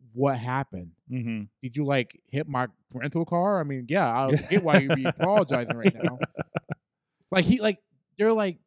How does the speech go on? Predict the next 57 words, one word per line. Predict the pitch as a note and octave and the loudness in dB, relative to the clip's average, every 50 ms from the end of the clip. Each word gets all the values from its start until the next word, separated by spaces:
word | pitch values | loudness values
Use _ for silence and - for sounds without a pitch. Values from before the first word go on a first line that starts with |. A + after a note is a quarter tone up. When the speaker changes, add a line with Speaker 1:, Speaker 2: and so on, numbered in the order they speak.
| _ _ _ - | _ _ _ -10
Speaker 1:
profuse, | - F3 - - - G3 G3+ - - | -10 -10 -10 -8 -6 -6 -6 -4 -6
like, | F3+ C#3+ - | -8 -10 -10
"Say, | - D#3+ | -12 -18
I'm | D3+ C#3+ C3+ | -18 -18 -18
sorry, | - - F3 D#3+ D#3+ D#3+ D#3 | -18 -16 -12 -10 -8 -8 -8
I | |
didn't | D3+ D#3 D3+ C3 C3+ | -8 -10 -12 -14 -12
know." | C#3+ D3 D3 | -12 -10 -10
I'm | C#3+ D3+ E3 D#3 | -10 -10 -12 -12
like, | C#3 B2+ _ _ C#3+ - | -14 -16 _ _ _ -4
"What's | G3+ G#3 F3 - | -2 -2 -2 -4
going | - - D#3 D3+ C#3+ D#3 | -6 -8 -6 -6 -4 -4
on?" | G#3+ C4 G#3+ A2 F2+ F#2 - _ _ _ _ _ _ - | -4 -4 -4 -4 -6 -10 -16 _ _ _ _ _ _ -2
'Cause | G#3+ A#3 | 0 0
I, | D4+ - - - - | -2 -4 -4 -8 -4
I'll | - G#3 F3+ | -2 0 2
be | G3+ | 2
honest | A#3 C#4 - - | 2 0 0 -2
with | G3+ | -2
you, | E3+ D3+ | -4 -2
on, | C3+ | -4
on | D#3 | -4
a | D#3 | -2
wrestling | C3+ D#3 G3 - F3+ D3 | 0 0 -2 -2 -4 -8
show, | - C3 A2 G#2+ - _ _ - - | -6 -6 -8 -8 -10 _ _ -6 -2
I | - | 0
Speaker 2:
Yeah. | C#4 | 2
Speaker 1:
really | F4 A4+ | 4 4
don't | A#4 F#4+ - | 2 2 -2
check | - - - A3 - - | -6 -6 -6 -6 -6 -6
my | F3 C#3 - - | -10 -10 -10 -8
phone. | D#3+ C#3+ G#2+ F#2 _ _ _ - | -8 -8 -10 -10 _ _ _ -8
Like, | E3+ E3+ D3 - F#3+ | -6 -6 -6 -6 -8
you | G#3 A3+ - | -12 -12 -10
could, | - - F#3+ - | -6 -6 -6 -4
I | - C4 | -4 -4
could | - - E4 | -2 0 0
be | B3 F#3 | 0 0
blown | C#3+ - - C#3 D3+ E3 E3+ E3 | -2 -4 -4 -4 -2 -2 0 0
up | E3 D3+ E3+ | -2 -2 0
on | D#3 | 2
Speaker 2:
Were | D3+ E3 | 4 4
they, | D#3+ G3 G3+ | 4 4 2
Speaker 1:
Twitter. | F3+ F3+ D#3 | 2 2 4
Speaker 2:
were | D#3 E3 | 4 4
they | G3+ A#3 | 4 4
getting | A#3 B3+ C4 A#3 | 2 0 0 0
messed | G3 G3 F#3+ E3+ - - | 0 0 0 0 0 0
up? | D3+ D3 C#3 | 0 2 2
Like, | C#3 C#3 C3+ | 2 0 2
were | C3 C#3+ | 2 2
they, | D3 D3 E3+ | 2 2 0
were | E3 D#3+ D3 D3 D3 C3 C3+ | 0 -2 -6 -6 -2 0 2
they | C#3 E3 | 6 6
Speaker 1:
People | B3+ C4 E3+ D#3+ | 8 8 8 6
Speaker 2:
getting | D#4 D4+ | 4 4
Speaker 1:
were | D#4 E4 | 4 4